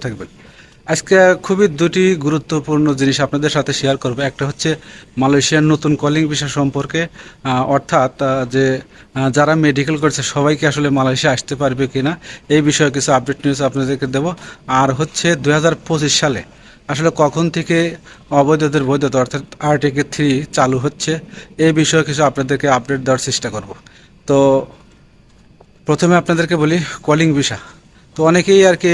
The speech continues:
এই জিনিসটা কমেন্ট করছে আমার কাছে, বুঝছেন? আহ, যে ভাই, আহ, কলিং ভিসা আমরা যারা আসলে মেডিকেল করছি তারা কি আসলে সবাই মালয়েশিয়া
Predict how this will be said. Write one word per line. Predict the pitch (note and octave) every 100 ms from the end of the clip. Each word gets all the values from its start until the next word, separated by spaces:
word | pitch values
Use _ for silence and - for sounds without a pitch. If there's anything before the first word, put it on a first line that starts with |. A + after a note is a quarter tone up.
| E3+
এই | D#3
জিনিসটা | E3+ D#3 - C#3+ C#3 E3+ D3
কমেন্ট | D#3 C#3+ D#3 D3+
করছে | C#3 C3+
আমার | B2+
কাছে, | A#2+ - C3
বুঝছেন? | - E3+
আহ, | D3 - - - - - B2+ C3 B2
যে | C3 B2+
ভাই, | C3 D3 D3
আহ, | C#3+ - - - C#3 C#3
কলিং | D3 D#3+ D#3
ভিসা | C#3+ D3+
আমরা | C#3 D3
যারা | C#3+ C#3+
আসলে | C3+ C#3+ D3 C3+
মেডিকেল | B2+ B2+ D3 C3+
করছি | C3+ C3 B2
তারা | C3 C3
কি | C3+ B2+
আসলে | C3+ B2+ C3+ - - - -
সবাই | - - D3 D#3 D#3+
মালয়েশিয়া | C#3+ C3+ B2